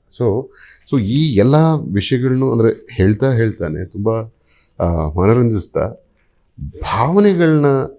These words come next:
and, ಆ, ಪ್ರೀತಿ ವಾತ್ಸಲ್ಯಗಳ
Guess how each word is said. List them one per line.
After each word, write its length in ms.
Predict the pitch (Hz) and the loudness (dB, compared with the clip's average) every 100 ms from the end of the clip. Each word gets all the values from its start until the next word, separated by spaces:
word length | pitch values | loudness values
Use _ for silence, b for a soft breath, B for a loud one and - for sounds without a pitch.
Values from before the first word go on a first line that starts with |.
| _ - 107 | _ -6 -2
and, 160 | 110 101 101 98 - - - | 2 4 6 4 0 -6 -6
ಆ, 80 | 107 95 - 107 - | -4 -4 -6 -8 -6
ಪ್ರೀತಿ 480 | - 123 127 135 127 | 0 0 0 0 2
ವಾತ್ಸಲ್ಯಗಳ 640 | 101 98 98 120 123 120 | 2 2 0 0 2 4